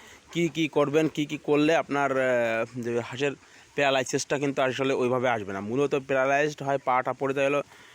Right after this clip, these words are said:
ভিটামিন এবং মিনারেলের জন্য আর কি পাটা পড়ে।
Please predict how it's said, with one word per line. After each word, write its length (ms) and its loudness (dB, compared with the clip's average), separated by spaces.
ভিটামিন 400 0
এবং 180 0
মিনারেলের 540 0
জন্য 260 -2
আর 120 -2
কি 140 -2
পাটা 420 -2
পড়ে। 260 -4